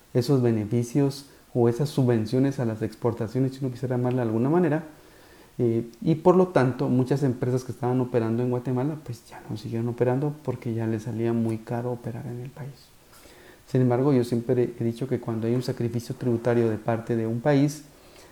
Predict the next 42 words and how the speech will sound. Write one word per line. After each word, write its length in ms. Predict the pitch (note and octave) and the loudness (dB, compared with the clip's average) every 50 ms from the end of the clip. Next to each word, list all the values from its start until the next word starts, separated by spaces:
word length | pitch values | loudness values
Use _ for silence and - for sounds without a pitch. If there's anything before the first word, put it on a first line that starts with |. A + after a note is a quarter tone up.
| - - - - | -20 -20 -20 -2
pues, 260 | - C3 B2 A#2 - | 2 4 4 4 4
eh, 140 | B2+ A#2 A2 | 2 2 2
básicamente 960 | A2 G#2+ G#2+ B2 B2 - C3+ - C#3 B2 A#2 A#2 B2 C3 B2+ - C#3 B2+ B2 - | 0 2 2 2 2 2 0 0 2 2 4 2 2 0 0 -2 -4 -4 -2 -2
hay 160 | - C3+ C3 | 0 2 4
otro 260 | C3 C3 C3 C3+ B2 B2 | 4 2 2 0 -2 2
tipo 340 | - C3+ C#3 C#3+ - D#3 | 2 0 0 2 0 2
de 100 | B2+ A2+ | 2 2
beneficios 640 | G#2+ G#2 G#2 G#2 G#2 G#2 - C#3 E3 F3 - D#3 D3+ | 0 0 0 -2 -2 -2 -2 -2 -2 -2 -2 -6 -6
que 100 | - C3 | -6 -8
está 220 | G2+ - - A2+ G#2+ | -10 -6 -4 -4 -4
recibiendo 400 | G#2+ G2 - G#2+ G2+ G2+ G2+ G#2 | -4 -4 -4 -4 -4 -4 -4 -6
el 80 | A2 | -8
país, 320 | G#2+ - - - - - - | -10 -10 -10 -10 -10 -10 -12
como 260 | - - A2+ A2 G#2 | -6 -4 -4 -4 -2
transferencia 580 | - A#2 A2 G#2 G2+ - G#2+ G#2+ G#2 G#2 A2 G#2+ | -2 -2 -2 -2 -2 -2 -2 -2 -2 -2 -4 -6
de 60 | G#2 | -4
tecnología, 800 | - G#2+ G#2+ G#2+ G#2 G#2 G2+ G2+ D#3 E3 D#3+ D3+ C#3+ C#3 C3+ C3+ - - - - - - - - - - _ _ | -4 -6 -4 -4 -4 -4 -4 0 0 2 2 2 2 0 -2 -4 -8 -16 -20 -20 -20 -20 -20 -20 -20 -20 _ _
como 520 | - - A#2 A2 A2 G#2+ G#2 G2+ G2 G2 - - - - | -2 0 2 2 2 2 0 0 -2 -4 -8 -14 -4 -2
la 220 | A#2+ A2+ G#2+ G#2+ | 0 0 0 -2
creación 640 | - G#2+ G#2+ G2+ G2 G2 G2 - A2 G#2+ G#2 G#2 | -4 -4 -4 -4 -4 -6 -6 -4 -4 -2 -2 -2
de 100 | G2+ G2+ | -2 -4
mano 280 | G2 G2+ G2+ G#2 G#2 G#2 | -4 -4 -4 -4 -4 -2
de 100 | G#2 A2+ | 0 0
obra, 480 | C3 D3 C#3+ C3+ C3 B2+ B2 A#2+ - - | 2 2 2 4 2 2 2 0 -2 -2
pago 340 | A#2+ A2 G#2+ G#2 G#2 G#2+ | -2 -2 0 -2 -2 0
de 100 | G#2 G2+ | -2 -2
seguro 500 | F#2+ - - A2 G#2 G#2+ A2 A2 C#3 A#2+ | -4 -6 -8 -8 -6 -4 -6 -4 -6 -8
social. 500 | - - A#2+ - - D3 C#3+ C#3+ C#3 C3 - - - - - - - - - - - - | -10 -12 -14 -2 2 2 2 4 2 -2 -6 -10 -20 -20 -20 -20 -20 -20 -20 -20 -16 -6
O 40 | A#2 | -2
sea, 180 | A#2+ A#2 A2+ - - | -2 -2 0 0 0
hay 120 | A2+ A#2+ | 2 2
una 180 | C3 D3 D#3+ D#3 | 2 2 2 0
cantidad 360 | - A2+ G2+ G#2 A2+ A2 G#2 | -2 -4 -4 -4 -4 -2 -2
importante 640 | G#2 G#2 - - G2+ G#2 - A2 G#2+ G2+ G2 - - | -4 -4 -4 -6 -6 -6 -6 -4 -4 -4 -4 -4 -4
y 140 | C3 C3+ | -4 -2
también 280 | C3+ D#3 D3 C3+ D3+ F#3+ | 0 0 0 2 2 2
se 120 | - B3 | 0 0
genera 260 | A3+ - C3+ A#2+ B2 B2+ | 0 0 0 2 2 2
un 140 | B2+ B2 | 0 0
tema 240 | - C3 B2 B2+ B2 | 0 2 2 2 2
de 120 | A#2+ A#2 A#2 | 2 0 -2
consumo. 500 | - A#2+ C#3 C#3+ - F3+ C#3 G#2+ - | -2 -4 -2 0 2 2 2 2 -2